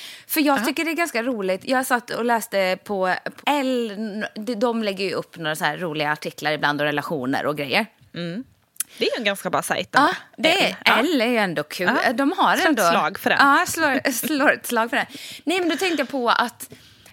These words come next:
Speaker 1: det finns så mycket roliga så här tankar runt relationer. Och jag tänker bara, eh, rakt spontant så kommer jag köra en liten grej på dig här nu.
Speaker 2: Mhm.
Speaker 1: Så då tänker jag, eh, eh,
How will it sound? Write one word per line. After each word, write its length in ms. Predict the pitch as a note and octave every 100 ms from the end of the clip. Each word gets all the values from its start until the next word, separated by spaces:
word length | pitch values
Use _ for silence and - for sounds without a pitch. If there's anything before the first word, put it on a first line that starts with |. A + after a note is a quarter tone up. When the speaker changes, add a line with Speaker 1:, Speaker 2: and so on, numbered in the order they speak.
| -
Speaker 1:
det 100 | C#4
finns 180 | C#4 B3+
så 80 |
mycket 400 | B3 B3+ C#4+ A#3
roliga 380 | A#3 A3+ F#3+ F#3+
så 60 | G3+
här 100 | F3
tankar 480 | - A#3+ F#3 C#4 C#4
runt 340 | A3+ G3 D#3+
relationer. 640 | E3 E3+ A3 F#3 A3+ C#4 -
Och 80 | C#4+
jag 140 | C4+
tänker 240 | D#4 B3+
bara, 240 | B3 A3+ A3+ - - - -
eh, 80 | A3+
rakt 500 | G#3+ B3+ F4 - -
spontant 640 | - C#4+ C4 B3+ B3 F3+
så 160 | A3+ A3+
kommer 220 | C4 C#4
jag 100 | G#3+
köra 220 | G3+ F3
en 80 | F3+
liten 220 | F3 F#3
grej 320 | G#3+ A#3+ D4
på 140 | C#4+ A3
dig 140 | C#3+
här 120 | D3
nu. 100 | - - _ _ _ _ _ _ A#3
Speaker 2:
Mhm. 260 | G#3+ B3+ F#4 - _ - - -
Speaker 1:
Så 180 | - C4
då 100 | C4
tänker 460 | D#4+ C4 G#3+ - G3+
jag, 320 | F#3 F3+ F#3 - _ -
eh, 260 | G#3 G3+ F3 - _ - - _ - - G3+ -
eh, 300 | - F3 G3